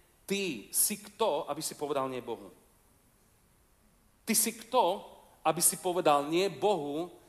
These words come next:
na jeho pozvanie do partnerstva pri záchrane, záchrane bližného?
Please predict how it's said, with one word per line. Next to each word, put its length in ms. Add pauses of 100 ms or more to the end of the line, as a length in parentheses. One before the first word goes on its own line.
(160)
na 160
jeho 240
pozvanie 720 (240)
do 160
partnerstva 880 (400)
pri 160
záchrane, 480
záchrane 480
bližného? 480